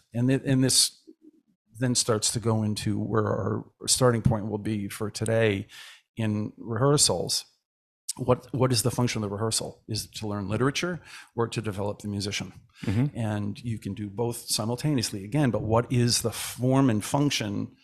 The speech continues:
Speaker 1: of, of why we're even there?
Speaker 2: Mm-hmm.
Speaker 1: Um,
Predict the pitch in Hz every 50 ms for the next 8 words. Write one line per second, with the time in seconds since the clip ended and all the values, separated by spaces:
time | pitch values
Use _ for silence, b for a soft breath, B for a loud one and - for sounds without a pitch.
0 | b b b b b _ - - 110 110 110 110 - - 113 107 - 98 104 104
1 | 127 139 135 131 131 123 117 117 113 113 123 135 131 - 151 - _ _ - 90
2 | 87 101 104 120 - - 113 101 107 101 98 95 95 -